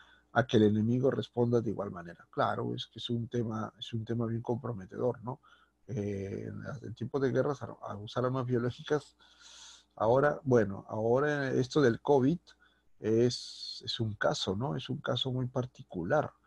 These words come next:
¿no? Eh, alguien está haciendo la guerra al mundo entero. Alguien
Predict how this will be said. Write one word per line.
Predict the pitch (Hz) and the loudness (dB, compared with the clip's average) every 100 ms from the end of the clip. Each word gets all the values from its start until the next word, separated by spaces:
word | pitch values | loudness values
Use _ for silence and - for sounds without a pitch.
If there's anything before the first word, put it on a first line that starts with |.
| _ _ _ _ _ | _ _ _ _ _
¿no? | - 101 139 160 180 | -8 -4 -2 -4 -8
Eh, | 104 95 95 110 110 123 | -8 -6 -4 -6 -4 2
alguien | 143 151 123 127 143 - _ _ - | 2 2 2 2 2 -4 _ _ -20
está | - 110 | -10 -6
haciendo | - 127 | -4 -2
la | 123 107 | -2 -2
guerra | 117 120 | -2 -2
al | 113 | -2
mundo | 117 117 113 | -4 -4 -4
entero. | 95 127 135 90 - _ _ _ _ _ - | -6 0 2 2 -6 _ _ _ _ _ 4
Alguien | 139 131 135 139 147 | 4 4 2 0 0